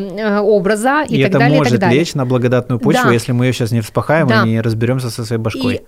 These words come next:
Speaker 1: это, это тоже, я вот тут вчера тоже у себя в эфире сказала, это, а, задача. Ребята на передовой работают и делают свою работу блестяще. Задача тыла сейчас готовить хорошую почву для того, чтобы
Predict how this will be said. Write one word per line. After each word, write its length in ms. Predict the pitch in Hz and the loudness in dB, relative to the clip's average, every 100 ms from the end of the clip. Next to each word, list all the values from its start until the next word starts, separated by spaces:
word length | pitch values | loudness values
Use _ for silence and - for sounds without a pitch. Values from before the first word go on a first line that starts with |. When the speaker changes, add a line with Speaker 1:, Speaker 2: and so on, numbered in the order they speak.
| - | 0
Speaker 1:
это, 280 | 277 294 294 - - | 0 2 -4 -6 -4
это 240 | 262 254 233 | -2 -2 -4
тоже, 420 | 269 277 285 320 254 | 0 0 0 0 0
я 180 | 208 208 | 0 -2
вот 180 | 202 | -2
тут 220 | 208 190 180 - | -2 -4 -6 -6
вчера 260 | 208 196 | -2 0
тоже 200 | 196 190 | 0 0
у 80 | 180 | 0
себя 200 | 208 180 | 0 0
в 80 | 180 | 0
эфире 200 | 190 180 | -2 -4
сказала, 260 | 180 175 - | -2 -6 -4
это, 240 | 233 233 - - - | -4 -4 -8 -18 -6
а, 260 | 240 226 226 | -4 -2 -2
задача. 480 | 214 202 214 226 - | -2 0 -2 -2 -2
Ребята 460 | 220 202 269 311 | -2 0 0 0
на 120 | 247 208 | -2 -2
передовой 560 | 202 185 196 247 277 | -2 -2 -2 0 0
работают 580 | 240 180 214 220 240 208 | -2 -2 -2 0 -2 -4
и 40 | |
делают 340 | 170 202 208 202 | -4 -2 -2 -4
свою 140 | 185 | -4
работу 360 | 180 190 190 175 185 | -4 -4 -6 -8 -6
блестяще. 520 | 175 - 147 - - - - - - | -6 -6 -8 -10 -18 -20 -20 -16 -8
Задача 500 | 185 208 262 269 226 | -4 0 0 0 -4
тыла 520 | - 240 339 294 185 - - - - - - | -2 0 2 0 -4 -12 -20 -20 -20 -20 -8
сейчас 400 | 233 202 269 214 | -6 -2 0 0
готовить 720 | 202 214 262 254 196 - - _ | -4 -2 -2 0 -4 -8 -18 _
хорошую 520 | - 220 247 - 208 185 | -4 0 0 0 -2 0
почву 600 | 214 233 - 311 208 - - - - - - - - - 214 | 0 -2 -2 -4 -4 -6 -18 -20 -20 -20 -20 -20 -20 -14 -4
для 180 | 226 226 | -2 -2
того, 260 | 208 262 | -2 -2
чтобы 560 | 247 - 190 226 185 | -2 -4 -2 -2 -4